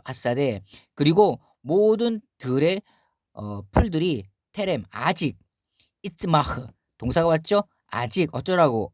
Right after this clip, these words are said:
아직 어쩌라고, 이츠마흐, 자라기 전에. 키로 힘띠르. 왜냐하면 힘띠르, 맞다르 동사에서 왔죠? 히필 형태입니다.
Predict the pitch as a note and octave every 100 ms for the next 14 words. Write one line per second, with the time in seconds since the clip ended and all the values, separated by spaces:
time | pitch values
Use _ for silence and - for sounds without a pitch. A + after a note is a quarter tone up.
0 | - D#3 F3 G#3 E3+ A3 G3+ E3 B2 -
1 | - _ D#3+ - D3 B2+ - - - _
2 | _ - B2+ B2+ B2 D#3 E3 D#3+ _ _
3 | - A#2+ D3 D#3 G#2 G2 _ _ _ _
4 | _ _ - _ _ _ _ _ _ -
5 | - G#3 A3+ - _ - C3+ G#3 A3+ A#3
6 | _ _ _ _ - F3 D#3+ F3 F3+ D3
7 | A2+ G#2+ - _ _ _ _ B2 G3 A3+
8 | G3+ E3+ E3+ F3+ G3 - _ _ _ _
9 | - G3+ - G#3+ E3 G#2 F#2+ _ _ _
10 | _ - C#3+ E3 B3 A3+ G#3 F#3+ E3+ D#3
11 | A#2+ - F3 - A#3+ A#3+ F3+ C#3 G2+ F#2+
12 | G#2